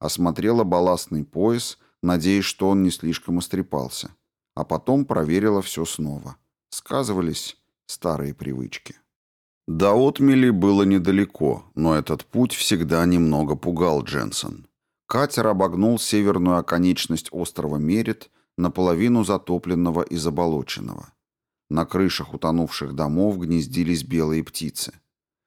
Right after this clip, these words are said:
Если присмотреться, то под водой ещё можно было различить прямоугольную тень,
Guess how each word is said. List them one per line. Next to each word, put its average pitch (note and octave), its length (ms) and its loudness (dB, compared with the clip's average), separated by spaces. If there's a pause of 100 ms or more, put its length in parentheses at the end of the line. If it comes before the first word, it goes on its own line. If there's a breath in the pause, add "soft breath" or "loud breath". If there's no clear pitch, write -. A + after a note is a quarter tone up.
(260)
Если G#2 300 0
присмотреться, G#2 840 0
то D#2+ 140 -4
под D#2+ 160 -4
водой F2+ 400 0
ещё F2 360 -2
можно F2+ 380 0
было F2+ 280 2
различить D#2+ 580 -4
прямоугольную E2+ 840 0
тень, D#2 380 -6